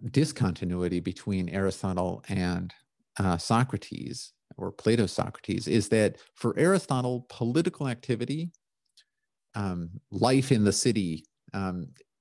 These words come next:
engagement in politics is itself a worthy object of philosophical contemplation, right?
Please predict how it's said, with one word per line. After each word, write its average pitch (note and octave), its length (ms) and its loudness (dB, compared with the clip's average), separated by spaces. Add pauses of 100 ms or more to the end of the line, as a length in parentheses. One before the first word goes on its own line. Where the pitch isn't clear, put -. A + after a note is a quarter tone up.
(140)
engagement A2+ 600 4
in F#2+ 100 4
politics C3 720 -2 (480)
is D3 200 2
itself D3 920 0
a B2 60 2
worthy A#2 420 2
object G#2 420 0
of G2 80 -6
philosophical G2 520 -4
contemplation, - 720 -6 (500)
right? - 200 -6